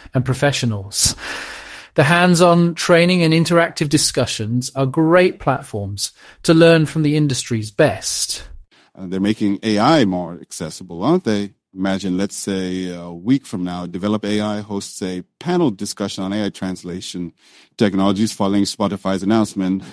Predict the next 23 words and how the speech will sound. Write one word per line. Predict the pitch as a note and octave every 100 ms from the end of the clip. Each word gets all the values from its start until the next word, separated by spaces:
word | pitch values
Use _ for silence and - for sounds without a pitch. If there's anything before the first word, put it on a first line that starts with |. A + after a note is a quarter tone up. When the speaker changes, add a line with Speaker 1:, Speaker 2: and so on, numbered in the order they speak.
| - _ -
Speaker 2:
An | G#2+
A | A#2+ D#3
I | E3
expert | D#3+ D#3+ - B2
offers | A#2+ A#2 G#2+
a | G#2
workshop | A2 C3+ - G2+
on | G#2+
how | G#2 A2+
A | G2 A#2
I | G#2+
interprets | G#2 - G#2+ G#2 F2+ -
languages | F#3 F#3 G#2+ - - -
and | E2+
the | F2+
subtleties | F3+ D#3+ - F#2+ F2
it | G2
needs | G2 F#2+
to | -
consider, | A2 - F3+ F2
accents, | - D#3 - F3 D#3+ D3+ - -
idioms, | D3+ D3 D#3 C3+ G#2+
and | A2 G#2+